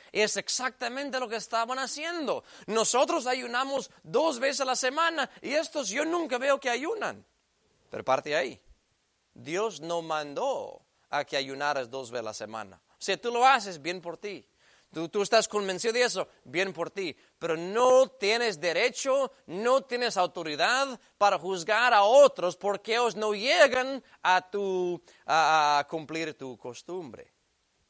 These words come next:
Y eso es, hermanos, la, el contexto de esta parábola. Lucas cinco,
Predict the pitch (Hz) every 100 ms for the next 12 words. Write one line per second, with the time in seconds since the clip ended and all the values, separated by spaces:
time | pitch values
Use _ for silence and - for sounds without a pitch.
0 | _ _ 160 190 285 - 214 165 - 156
1 | 123 131 170 - - - _ _ _ _
2 | _ - 151 143 147 - _ _ _ _
3 | _ _ 160 - 156 160 269 - - 101
4 | 165 _ _ _ _ _ _ _ _ _
5 | _ _ _ _ _ _ _ _ _ _
6 | 127 123 147 208 285 147 82 _ _ _
7 | _ _ _ _ _ _ _ - 220 220
8 | 214 - 226 180 120